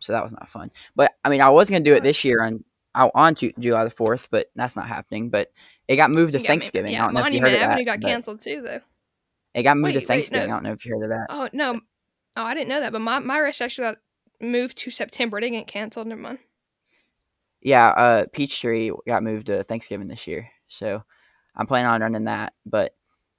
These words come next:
Speaker 1: yeah, I mean, every year it's been, since it's on July the fourth, it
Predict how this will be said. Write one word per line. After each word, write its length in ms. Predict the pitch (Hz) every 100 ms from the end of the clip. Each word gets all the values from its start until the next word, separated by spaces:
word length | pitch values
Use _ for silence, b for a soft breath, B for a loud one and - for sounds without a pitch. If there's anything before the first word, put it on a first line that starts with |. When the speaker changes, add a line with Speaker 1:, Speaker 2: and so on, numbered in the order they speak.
| _ _ _ _ _ _ _ _ _ _ -
Speaker 1:
yeah, 140 | 131
I 40 |
mean, 240 | 131 113 - _ _ -
every 260 | 147 165 151
year 340 | 147 143 143 -
it's 280 | 123 -
been, 480 | - 131 123 117 123
since 260 | - 139 139
it's 80 | 147
on 160 | 135
July 260 | 131 123 117
the 60 |
fourth, 400 | 120 117 113 113
it 260 | - 117